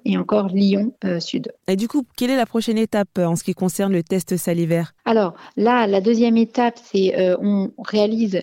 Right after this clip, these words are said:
Speaker 1: la même chose à plus grande ampleur pour, euh, effectuer en effet une validation externe, euh, si validation externe il, il y a besoin, puisque, euh, en fait, euh,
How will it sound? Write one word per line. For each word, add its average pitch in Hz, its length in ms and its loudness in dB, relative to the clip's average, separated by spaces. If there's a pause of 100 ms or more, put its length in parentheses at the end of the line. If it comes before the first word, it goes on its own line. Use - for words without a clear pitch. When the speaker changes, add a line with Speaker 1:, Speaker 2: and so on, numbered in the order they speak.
Speaker 1:
la 190 140 -2
même 214 240 2
chose 226 500 0
à - 140 -6
plus - 360 -6
grande 202 360 0
ampleur 214 600 0 (100)
pour, 202 400 0 (160)
euh, - 320 -4
effectuer 208 480 -4
en 202 100 2
effet 202 260 2
une 202 140 2
validation 196 540 0
externe, 220 640 -2 (340)
euh, 180 140 2
si - 180 -4
validation 202 480 2
externe 214 420 2
il, 180 320 -2 (120)
il 185 160 -4
y 196 40 2
a 190 60 2
besoin, 202 560 0 (380)
puisque, - 320 -6
euh, 185 480 2 (120)
en 185 160 -6
fait, 220 360 -2
euh, 175 220 2